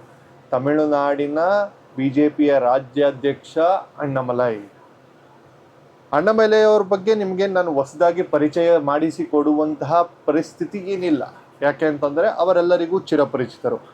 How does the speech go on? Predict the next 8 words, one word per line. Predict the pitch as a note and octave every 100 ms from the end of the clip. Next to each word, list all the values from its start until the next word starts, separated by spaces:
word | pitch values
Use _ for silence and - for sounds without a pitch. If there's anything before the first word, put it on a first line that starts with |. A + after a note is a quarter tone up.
| - -
ವಿಶೇಷವಾಗಿ | C#3+ G3 G3+ G#3 F#3+ F#3 F3+ A3+
ಕರ್ನಾಟಕಕ್ಕೆ | E3 C#3+ E3+ F3+ F3+ E3+ C#3 G3+
ಬಹಳಷ್ಟು | E3 B2 C3 E3 F3+ - G3+
ಕೊಡುಗೆಯನ್ನ | - C3 C#3+ D#3+ F3+ F3 F3
ಕೊಟ್ಟಂತವರಲ್ಲಿ | E3+ C#3+ - D#3+ D#3 D3 C#3 D3 G3
ಅವರು | - B2+ B2+ C#3 D3+
ಕೂಡ | C#3 D3
ಒಬ್ಬರು. | C#3 C#3 C3+